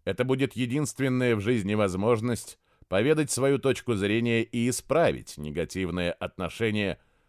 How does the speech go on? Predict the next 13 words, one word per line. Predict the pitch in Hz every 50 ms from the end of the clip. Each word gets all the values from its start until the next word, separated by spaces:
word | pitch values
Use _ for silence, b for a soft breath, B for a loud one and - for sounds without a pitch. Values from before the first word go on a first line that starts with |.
| _ _
созданное | - - 127 143 147 127 113 127 135 135 135 135 131 131
другими | 127 123 131 131 120 117 127 127 123 110
средствами | - - 104 107 113 110 - - - 113 110 113
массовой | 113 107 98 92 90 - - - 101 95 92 92 - -
информации. | 117 107 98 - - 117 110 107 82 57 - - - - - 50 - - _ _ _ _ _ _ _ _ _ _ _ _ _ _ _ _ _ _ _ _ _ _ _
Легенду | - 82 92 95 78 95 104 98 98 85 98 92 -
Андена | - 113 120 117 98 82 82 71 69 60 - _ _ _ _ _ _ _
тщательно | - - - - 123 135 120 - 127 120 120 120
подготовили – | 110 - 117 117 117 123 - - 123 78 67 64 53 50 - _ _ _ _ _ -
используя | 92 92 - - - 120 117 110 101 95 110 107 101
те | - - 117 117
же | 95 104 98
ресурсы, | 98 98 - - 123 131 117 - - 127 120 101